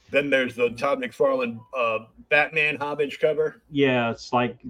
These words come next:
Speaker 2: Detective six seventy-four or something like that.
Speaker 1: Yeah.
Speaker 2: G I
Speaker 1: Well, I
Speaker 2: Joe.
Speaker 1: mean, I don't mind this. This one's kinda hot. It's, it's,
Speaker 2: Yeah.
Speaker 1: it's kinda like, you know,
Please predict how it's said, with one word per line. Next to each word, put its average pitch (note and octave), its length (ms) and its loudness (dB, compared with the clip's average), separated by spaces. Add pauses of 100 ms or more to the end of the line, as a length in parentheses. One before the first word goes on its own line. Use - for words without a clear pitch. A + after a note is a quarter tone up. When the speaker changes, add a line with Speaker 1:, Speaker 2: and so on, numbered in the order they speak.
Speaker 2:
Detective B2 560 -4
six - 920 -12
seventy-four B2+ 640 0
or A#2+ 40 0
something A#2+ 260 -6
like G#2 180 -6
that. B2 280 -4 (320)
Speaker 1:
Yeah. A2 220 -4 (880)
Speaker 2:
G A#2+ 200 2
I - 40 8
Speaker 1:
Well, A#2+ 180 4
I B2 40 0
Speaker 2:
Joe. C3 80 4
Speaker 1:
mean, C#3 80 6
I C#3 260 8
don't G3+ 200 4
mind F3 280 2
this. D#3 220 2
This D3 180 -10
one's A#2+ 180 -10
kinda A#2 280 -2
hot. G#2+ 360 -8 (720)
It's, B2 160 -6
it's, - 60 -20
Speaker 2:
Yeah. C3+ 280 -4
Speaker 1:
it's D3+ 180 -6
kinda E3 300 4
like, C#3+ 360 2 (120)
you C#3+ 80 -2
know, A2 240 0